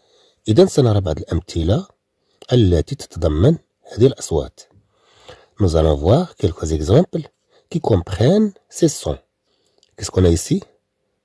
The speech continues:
René. Voilà, c'est René. Est sur, est sur l'arbre. Voilà, c'est l'arbre.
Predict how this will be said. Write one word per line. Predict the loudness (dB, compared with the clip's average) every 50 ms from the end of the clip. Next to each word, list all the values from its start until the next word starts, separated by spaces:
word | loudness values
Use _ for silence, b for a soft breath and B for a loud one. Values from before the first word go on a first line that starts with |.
| _ -12
René. | -6 -2 -2 0 0 0 0 0 -2 -4 -8 _ _ _ _ _ _ _ _ -6
Voilà, | -2 0 0 0 0 -2
c'est | -2 -4 -4 -2
René. | -2 0 0 0 -2 -4 _ _ _ _ _ _ _ _ _ _ _ _ _ _ _ _ _ -6
Est | -4 -2 0 -2
sur, | -2 -4 -8 -12 -12 -2 2 2 4 4 4 4 2 2 0 -2 -6 -8 -10 -12 _ _ _ _ _ _
est | -8 -8 -8
sur | -8 -10 -8 -4 0 0 2 2 2 0 -2 -2 -6 -10 -14 _ _ _ _ _ _ _ _ _ _ _ -6
l'arbre. | -4 -2 0 0 0 2 2 0 0 0 -2 -2 -2 -4 -4 -6 -8 -10 -12 _ _ _ _ _ _ _ _ _ _ _ -10
Voilà, | -8 -6 -4 -4 -4 -4 -6 -6 -10 _ _ _
c'est | -16 -10 -6 -4 -2 0
l'arbre. | 0 0 2 2 0 0 -2 -6 -10 -14